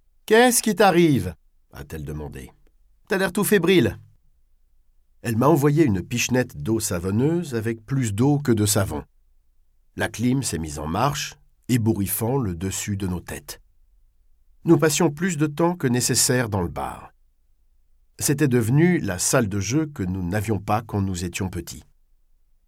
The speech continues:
Nous avions éventré les cartons dans le sous-sol de ma mère, un soir d'ivresse de l'année précédente, quand elle était encore en vie, mais juste avant la fin,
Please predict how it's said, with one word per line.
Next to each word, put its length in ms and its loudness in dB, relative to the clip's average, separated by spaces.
Nous 260 4
avions 300 6
éventré 520 2
les 140 -2
cartons 480 -4
dans 120 -6
le 80 -4
sous-sol 440 -4
de 100 -6
ma 140 -6
mère, 480 -2
un 100 -12
soir 420 -6
d'ivresse 560 -6
de 80 -12
l'année 280 -8
précédente, 720 0
quand 220 -8
elle 80 -8
était 260 -6
encore 300 -6
en 60 -4
vie, 280 0
mais 360 4
juste 440 -2
avant 160 2
la 120 4
fin, 260 -6